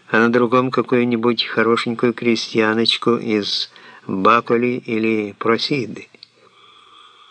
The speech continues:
По обе стороны от монаха между колесами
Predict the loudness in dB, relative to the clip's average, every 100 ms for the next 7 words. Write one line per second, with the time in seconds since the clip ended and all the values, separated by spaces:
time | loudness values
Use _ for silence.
0 | -20 _ _ _ 2 4 2 0 2 2
1 | 2 0 0 0 0 2 0 0 -2 -2
2 | 0 -2 0 0 2 2 0 0 2 0